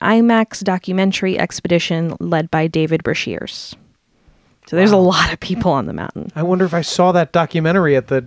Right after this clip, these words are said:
Speaker 2: aquarium.
Speaker 1: You might have, yeah. Initially, Rob Hall tried to lay claim to the May tenth summit date 'cause it was, like, a good luck date for him, uh, and it also looked to be the best weather-wise.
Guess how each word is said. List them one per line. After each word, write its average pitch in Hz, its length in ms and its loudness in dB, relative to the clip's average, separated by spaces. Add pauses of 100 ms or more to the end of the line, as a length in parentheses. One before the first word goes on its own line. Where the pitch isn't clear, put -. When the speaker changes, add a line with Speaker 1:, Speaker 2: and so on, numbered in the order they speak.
(120)
Speaker 2:
aquarium. 143 600 0 (320)
Speaker 1:
You 196 160 2
might 196 260 4
have, 214 300 0
yeah. 208 260 2 (1160)
Initially, 208 580 4
Rob 180 340 2
Hall 185 340 0
tried - 360 -4
to - 100 -8
lay 170 220 2
claim 180 380 0
to - 120 -4
the - 80 -2
May 170 260 2
tenth 165 400 -4
summit 226 420 2
date 170 440 0 (120)
'cause 170 200 -10
it 160 100 -4
was, 165 160 -8
like, 147 160 -10
a 170 60 -10
good 180 220 2
luck 190 320 0
date 208 200 2
for - 160 -6
him, 269 400 0
uh, - 40 -4
and 170 420 -2
it - 200 -4
also 165 520 -2 (420)
looked - 200 -2
to - 80 -8
be 180 100 2
the 165 100 0
best 165 400 -2
weather-wise. 175 760 -2